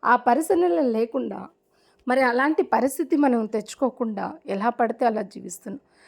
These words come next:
మన నోటి నుండి కృతజ్ఞతా వచనములు కరువైపోతున్నాయి. మన నోటి నుండి అనేకమైన వేషధారమైన మాటలు, అనేకమంది,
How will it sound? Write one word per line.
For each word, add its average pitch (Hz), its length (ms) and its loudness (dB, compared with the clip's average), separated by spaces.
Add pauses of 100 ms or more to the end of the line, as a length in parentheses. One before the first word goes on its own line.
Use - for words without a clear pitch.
(240)
మన 226 220 4 (100)
నోటి 294 240 2
నుండి 277 360 2
కృతజ్ఞతా 240 560 0
వచనములు 220 720 -4
కరువైపోతున్నాయి. 220 800 0 (640)
మన 269 220 6
నోటి 277 320 6 (100)
నుండి 302 260 4 (760)
అనేకమైన 302 540 4
వేషధారమైన 277 800 4 (180)
మాటలు, 202 360 -2 (500)
అనేకమంది, 294 840 4